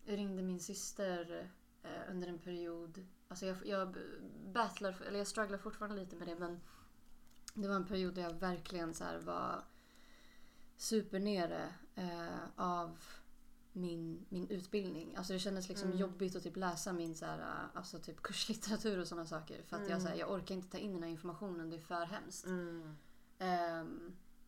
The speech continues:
Speaker 1: och jag ringde henne och liksom var så här, men alltså, medan jag grät och bara så här, "Men fan, alltså, det är ju, det här är ju bara så töntigt. Jag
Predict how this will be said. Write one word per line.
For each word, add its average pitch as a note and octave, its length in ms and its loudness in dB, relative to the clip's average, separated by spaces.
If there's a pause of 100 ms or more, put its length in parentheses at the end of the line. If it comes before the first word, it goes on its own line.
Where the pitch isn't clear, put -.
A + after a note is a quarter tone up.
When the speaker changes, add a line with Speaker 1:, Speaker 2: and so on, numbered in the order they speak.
(180)
Speaker 1:
och G3 100 2
jag F#3+ 100 4
ringde G3 280 2
henne F3+ 320 2
och F3 100 2
liksom E3+ 320 -2
var E3+ 120 0
så E3+ 140 -4
här, E3+ 240 -2
men G3+ 160 0
alltså, F#3+ 440 2
medan F#3 320 2
jag E3 100 -4
grät F#3 320 -4
och F#3 60 -4
bara - 160 -4
så F#3+ 60 -6
här, F#3+ 80 -4
"Men A3 400 -6 (120)
fan, B3+ 540 4
alltså, B3 200 -4
det B3+ 60 -2
är - 40 0
ju, A#3+ 140 -2
det A3+ 60 -2
här A#3 100 0
är C4 40 0
ju B3 80 -2
bara G#3+ 120 0
så F#3 280 0
töntigt. G3+ 540 -2
Jag G#3 280 6